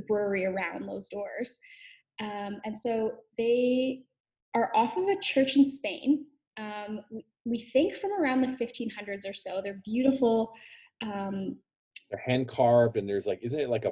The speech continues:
Speaker 2: brass hand is, like, the opener essentially? <laughs>
Speaker 1: Yeah, and it's got, like, a, it's holding, like, a little apple, and there's, like, a, it's a big knocker, and they're solid brass. They're super heavy. Um,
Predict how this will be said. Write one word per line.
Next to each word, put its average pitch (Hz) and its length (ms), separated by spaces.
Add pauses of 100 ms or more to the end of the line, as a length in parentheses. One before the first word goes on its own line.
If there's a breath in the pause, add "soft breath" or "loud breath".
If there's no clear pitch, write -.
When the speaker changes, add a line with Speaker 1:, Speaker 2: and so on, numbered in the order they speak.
Speaker 2:
brass 110 600 (260)
hand 117 460
is, 110 160
like, 101 180
the 104 80
opener 131 520
essentially? - 580
<laughs> 294 40
Speaker 1:
Yeah, 302 720 (360)
and 269 120
it's 277 140
got, 247 220
like, 254 160
a, 247 140
it's - 120
holding, 240 240
like, 240 140
a 240 40
little 226 280
apple, 220 460
and 226 80
there's, 214 160
like, 196 200
a, 190 220 (100)
it's - 140
a 202 60
big 202 240
knocker, 247 600 (580)
and 226 80
they're 226 120
solid 220 440
brass. 208 380
They're 214 100
super 233 400
heavy. 208 440 (400 loud breath)
Um, 208 580